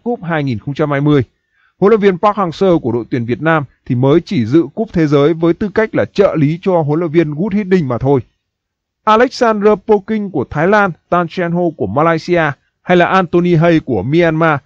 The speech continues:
cũng đều chỉ ở trình độ khu vực. Những tên tuổi ở trên đều đã có chiến thắng đầu tiên tại vòng bảng và trận đấu tối ngày hôm qua thì đã tới lượt huấn luyện viên Shin Tae-yong trổ tài.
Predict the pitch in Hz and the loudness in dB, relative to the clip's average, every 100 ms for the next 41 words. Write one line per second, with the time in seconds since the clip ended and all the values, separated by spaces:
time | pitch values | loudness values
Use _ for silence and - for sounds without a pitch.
0 | _ - 185 208 180 123 - 120 90 98 | _ -8 -2 2 2 2 -2 -4 -4 -2
1 | 123 120 127 - 160 160 - _ _ _ | -2 -2 -4 -2 2 2 0 _ _ _
2 | _ _ _ - 202 247 - 226 190 208 | _ _ _ -4 -2 -2 2 2 2 0
3 | 131 - - 185 190 165 170 147 120 120 | 0 0 -2 0 0 0 2 2 2 -2
4 | - 147 - 160 160 151 190 156 110 208 | -2 -2 -2 -4 -4 -6 0 0 0 0
5 | 196 165 123 117 123 120 117 - - 117 | 0 0 -4 -2 -2 0 -2 -4 -8 -6
6 | 110 139 110 127 156 147 170 180 147 147 | -4 -4 -2 -2 0 -2 0 -2 -2 0
7 | 170 143 123 - 113 104 85 135 170 185 | 0 0 -4 -10 -6 -4 -2 0 2 2
8 | - 131 160 143 147 131 - 156 135 143 | 0 -4 -4 0 -2 -2 -6 -6 -2 0
9 | 135 139 120 131 87 120 110 | 0 -2 -4 -6 -2 -2 -2